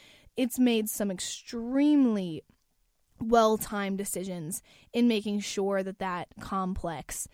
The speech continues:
is top tier for signees that come in and for players that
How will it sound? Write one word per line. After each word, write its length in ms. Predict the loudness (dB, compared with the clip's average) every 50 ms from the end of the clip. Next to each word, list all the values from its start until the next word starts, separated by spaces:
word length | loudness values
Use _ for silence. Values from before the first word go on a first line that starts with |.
| _ _ _ _ _ _
is 580 | 0 2 4 4 4 2 0 -2 -2 -4 -6 -8 _ _ _ _ _ _ _ _ _ _ _ _ _
top 440 | -4 -2 0 2 2 2 2 2 0
tier 460 | 0 0 -2 -4 -4 -4 -4 -6 -10 -12 _ _ _ _
for 160 | -2 0 0
signees 400 | 2 2 2 4 4 2 2 0
that 140 | -2 -4 -4
come 200 | -4 -4 -4 -2
in 220 | -2 -2 -4 -6 -6
and 420 | -6 -8 -6 -6 -6 -6 -8 -10
for 340 | -10 -6 -2 -2 0 2 2
players 600 | 2 2 2 2 0 0 0 0 -2 -2 -4 -4 -4
that 260 | -4 -4 -4 -4 -8